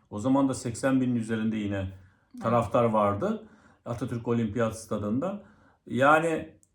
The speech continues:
Speaker 1: Trabzonspor taraftarı, hani bize yer yer Trabzon diyorlar ama ben dün A, A Spor'daki yayında şunu söyledim. O da irticalen, e, söylediğim bir cümleydi. Çok hoşuma gitti. Bundan sonra sık sık kullanacağım sevgili Trabzonsporlular. Siz de kullanabilirsiniz. Burası önemli.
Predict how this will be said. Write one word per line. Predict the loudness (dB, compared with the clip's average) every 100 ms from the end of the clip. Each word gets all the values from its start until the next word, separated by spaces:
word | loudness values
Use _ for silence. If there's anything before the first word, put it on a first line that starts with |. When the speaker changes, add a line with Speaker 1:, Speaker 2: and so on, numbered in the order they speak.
| -20 -4
Speaker 1:
Trabzonspor | 4 4 4 -2 -2 -4 2 2
taraftarı, | 2 2 2 2 2 6 6 6 2 -2
hani | -2 -2
bize | -2 0
yer | 0
yer | 2 0 0
Trabzon | 2 2 2 -2
diyorlar | -2 0 2
ama | 2 4
ben | 4 2 2
dün | -2
A, | -2 -2 -2 -2 2 2
A |
Spor'daki | 2 -2 -2 -2 0
yayında | 0 2 2
şunu | -2 -2 -2
söyledim. | 0 0 0
O | 0
da | 0
irticalen, | 2 2 0 -2 2 4 6 6 6 0 -20 -20 _ -4
e, | -2
söylediğim | 0 2 2 4 2 2
bir | 2
cümleydi. | 2 2 0 -2
Çok | 0 -2
hoşuma | -2 2 2
gitti. | 2 -2
Bundan | 2 2
sonra | 2 -2
sık | -4 -6 -8
sık | -10
kullanacağım | -4 0 2 2 2 2
sevgili | 0 0 0 0
Trabzonsporlular. | 0 0 0 -2 -2 -4 0 0
Siz | 0 -4 -4
de | -4
kullanabilirsiniz. | -2 0 0 0 -4 -6 -8 -4
Burası | -2 -2 -2
önemli. | 0 2 2 2 -2